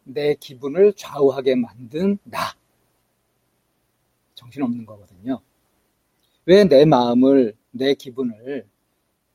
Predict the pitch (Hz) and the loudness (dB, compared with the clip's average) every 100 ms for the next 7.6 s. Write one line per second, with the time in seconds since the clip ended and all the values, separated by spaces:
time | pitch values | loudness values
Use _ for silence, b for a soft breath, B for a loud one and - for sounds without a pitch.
0 | _ _ 156 185 175 131 131 135 123 - | _ _ 0 0 2 -2 -2 -4 -8 -12
1 | 139 117 _ 135 - 104 170 269 _ _ | -10 -10 _ -10 -10 -6 -4 -4 _ _
2 | _ _ - 220 226 220 202 180 165 160 | _ _ 0 4 4 4 2 0 -4 -4
3 | 160 156 156 151 135 127 - 151 127 120 | -2 -4 -6 -8 -12 -16 -6 -4 -4 -6
4 | 131 - 131 139 123 - 113 - 107 104 | -8 -4 -2 0 -2 -6 -14 -14 -14 -14
5 | - _ _ - 151 147 117 113 113 - | -18 _ _ -12 -6 -4 -4 -8 -16 -18
6 | 107 - _ _ _ _ 175 185 175 143 | -18 -20 _ _ _ _ 0 0 -2 -2
7 | 190 170 151 - 156 | 0 0 -4 -4 -6